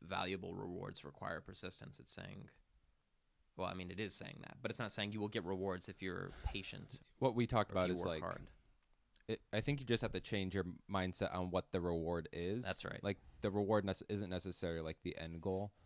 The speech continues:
Speaker 2: Like, being in L A, I thought of, you know, just, like, actors that have been doing this for, like, you know, a decade and they haven't gotten to, you know, the level of fame that they want. But really, the reward is the amount of experience and practice they've gotten through all of the, you know,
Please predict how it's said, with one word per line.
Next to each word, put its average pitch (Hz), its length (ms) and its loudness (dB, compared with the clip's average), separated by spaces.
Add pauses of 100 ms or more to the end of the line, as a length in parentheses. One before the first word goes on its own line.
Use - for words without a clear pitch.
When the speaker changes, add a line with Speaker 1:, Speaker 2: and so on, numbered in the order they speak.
(200)
Speaker 2:
Like, 85 160 -2 (360)
being 110 200 4
in 95 80 0
L 85 200 0
A, 85 160 0
I 82 80 0
thought 82 240 -4
of, 76 180 -6
you 82 80 -4
know, 80 100 -8
just, 82 200 -8
like, 82 220 -4
actors 85 380 -6
that 82 100 -2
have 80 160 -6
been 85 120 -2
doing 82 240 -2
this 80 120 -8
for, 90 120 -8
like, 85 260 -4 (320)
you 101 80 0
know, 85 180 0 (180)
a 101 60 0
decade 85 500 0
and 87 120 -4
they 82 80 -2
haven't 85 340 -2
gotten 82 300 -4
to, - 160 -8
you 80 100 -4
know, 76 240 -8 (300)
the 95 100 2
level 90 300 4
of - 80 0
fame 85 320 0
that 87 160 -2
they 82 100 2
want. 82 320 -2
But - 160 -2
really, 90 420 2 (360)
the 107 100 4
reward 95 680 6
is 92 180 -2
the 92 100 4
amount 87 360 0
of 87 180 -2
experience 85 680 0
and 85 120 -4
practice 85 340 -2
they've 82 200 -4
gotten 80 300 -2
through 90 180 -4
all 85 280 0
of 78 140 -8
the, 80 300 -2 (540)
you 95 140 -2
know, 78 300 -6